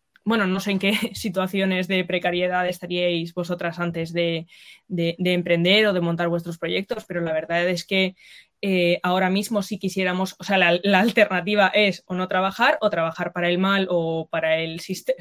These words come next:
para el peor modelo de sistema posible, o esta tercera alternativa que nos hemos buscado y que nos estamos currando, aunque no es la más sencilla de, de todas. Eh, me parece que esto es algo que hay que poner en valor, sin duda. Y, bueno,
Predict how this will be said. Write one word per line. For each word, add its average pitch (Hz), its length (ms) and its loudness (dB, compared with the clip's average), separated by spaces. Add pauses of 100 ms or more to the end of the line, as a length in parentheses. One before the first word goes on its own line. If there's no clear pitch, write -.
(140)
para 165 140 0
el 170 180 0 (120)
peor 185 240 2
modelo 185 320 2
de 180 100 0
sistema 185 380 -4
posible, 226 420 0 (300)
o 254 340 6 (280)
esta 240 260 4
tercera 220 300 0
alternativa 226 560 -2
que 254 80 -6
nos 185 180 -2
hemos 233 180 -2
buscado 214 460 0
y 220 120 -4
que 180 120 -4
nos 175 160 -4
estamos 196 340 -2
currando, 214 400 -2
aunque 190 240 0
no 208 140 -4
es 208 240 -8
la 180 160 -2
más 170 180 -6
sencilla 170 560 -4
de, 165 380 -4
de 170 160 -4
todas. 220 440 -2 (520)
Eh, 185 240 0
me 185 140 2
parece 190 280 0
que - 80 -8
esto 240 240 -4
es 254 140 0
algo 185 240 -2
que 175 80 0
hay 170 80 -2
que 170 80 -8
poner 165 240 -4
en 160 80 -4
valor, 180 340 -2
sin 165 220 -8
duda. 208 280 -2 (380)
Y, 170 260 -6
bueno, 208 360 0